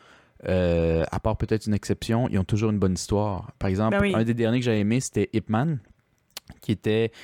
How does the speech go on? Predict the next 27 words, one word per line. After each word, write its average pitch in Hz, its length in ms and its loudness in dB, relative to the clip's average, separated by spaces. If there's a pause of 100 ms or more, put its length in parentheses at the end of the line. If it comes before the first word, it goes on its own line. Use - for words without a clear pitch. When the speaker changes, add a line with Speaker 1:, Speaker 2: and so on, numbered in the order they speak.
Speaker 1:
qui - 100 0
donnait 107 220 2
une 120 160 2
vibe 104 400 0
historique 113 760 -4 (220)
de 101 140 0
la 92 160 2
Chine 117 260 -4
pendant 95 240 -2
la 90 140 -2
guerre 98 200 -6
sino-japonaise, 101 920 -4
là. 151 160 -4
C'est - 180 -14
pas, - 160 -4
je - 60 -14
pense - 20 -20
que - 80 -6
Speaker 2:
Ok. 110 80 -4
Speaker 1:
c'est - 60 -4
entre - 160 -2
la 95 80 2
Première 104 340 2
et 104 40 -2
Deuxième 95 200 0
Guerre 92 140 2
mondiale, 95 400 0